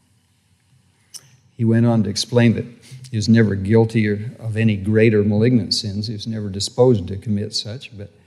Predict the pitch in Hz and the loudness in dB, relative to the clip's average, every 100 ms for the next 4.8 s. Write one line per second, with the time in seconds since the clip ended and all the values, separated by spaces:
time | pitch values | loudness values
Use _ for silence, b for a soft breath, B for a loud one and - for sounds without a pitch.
0 | _ _ _ _ 104 92 127 151 131 120 | _ _ _ _ -10 2 4 4 2 2
1 | 123 123 - 113 113 110 123 117 120 113 | 2 0 -4 -2 0 0 -2 -2 -4 -8
2 | 101 135 127 117 117 120 123 120 120 120 | -6 -4 -4 -2 0 0 -4 -6 2 4
3 | 113 120 - 104 101 - 107 104 107 92 | 4 0 -4 -8 -8 -8 -8 -8 -10 -12
4 | 101 107 113 110 98 98 98 | -10 -8 -4 -4 -6 -10 -12